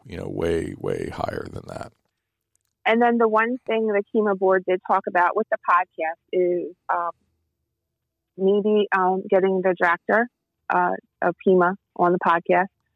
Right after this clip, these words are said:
Speaker 2: We came up with a list of questions and then figured out a time that we could interview him. I did put a request in with pema, um, with Bruce Miller, who's one of the public information officer-,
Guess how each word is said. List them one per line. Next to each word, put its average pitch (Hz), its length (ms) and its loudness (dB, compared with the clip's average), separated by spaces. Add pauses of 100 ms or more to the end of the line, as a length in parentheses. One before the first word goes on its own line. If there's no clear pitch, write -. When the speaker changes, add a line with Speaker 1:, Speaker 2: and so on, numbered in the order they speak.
Speaker 2:
We 185 120 4
came 185 200 4
up 175 80 0
with 175 120 4
a 175 40 4
list 175 240 2
of - 60 -2
questions 185 560 0
and 175 100 -2
then 170 220 0 (320)
figured 185 180 6
out 170 120 2
a 170 140 0
time 175 180 0
that 165 120 -2
we 175 200 0
could 175 100 0
interview 170 540 2
him. 170 220 -4 (420)
I 208 80 4
did 226 260 4
put 240 140 0
a 220 60 2
request 196 420 0
in 190 140 0
with 185 120 -2 (140)
pema, 185 400 0
um, 175 240 -4
with 175 180 -6
Bruce 190 260 4
Miller, 165 380 2 (440)
who's 180 340 6
one 180 200 2
of 170 160 2
the 165 280 2
public 180 240 2
information 170 480 0
officer-, - 480 -4